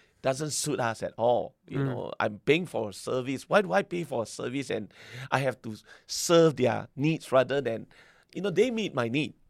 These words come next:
Speaker 2: Right.
Speaker 1: So then slowly and surely, you know, uh, you know, it was actually in a mission trip, you know, uh,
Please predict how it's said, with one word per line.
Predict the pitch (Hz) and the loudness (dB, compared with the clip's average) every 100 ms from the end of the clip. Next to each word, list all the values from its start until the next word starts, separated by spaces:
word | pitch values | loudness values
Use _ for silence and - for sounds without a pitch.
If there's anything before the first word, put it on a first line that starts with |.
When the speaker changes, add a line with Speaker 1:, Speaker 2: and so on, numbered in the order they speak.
| _ - | _ -4
Speaker 2:
Right. | 135 127 113 - - - | 0 0 -2 -14 -20 -6
Speaker 1:
So | - 139 117 117 - | 0 2 2 -4 -2
then | 165 196 190 | 0 0 -4
slowly | 160 160 160 160 151 | -8 -6 -4 -4 -4
and | 123 98 - _ _ _ _ _ _ - | -6 -10 -20 _ _ _ _ _ _ -20
surely, | - 120 120 123 127 - | -6 -2 -2 -4 -8 -12
you | 107 | -10
know, | 101 104 107 - | -6 -6 -8 -10
uh, | 95 87 85 64 - - _ _ - | -8 -8 -8 -8 -10 -16 _ _ -12
you | 110 | -8
know, | |
it | 104 | -4
was | 131 131 | -2 0
actually | 139 135 135 143 | 0 -2 -2 -4
in | 110 | -4
a | 98 | -8
mission | 104 - 107 101 | -12 -10 -12 -12
trip, | - - _ _ _ | -14 -14 _ _ _
you | 104 | -14
know, | 95 90 | -10 -10
uh, | - 78 - | -8 -6 -8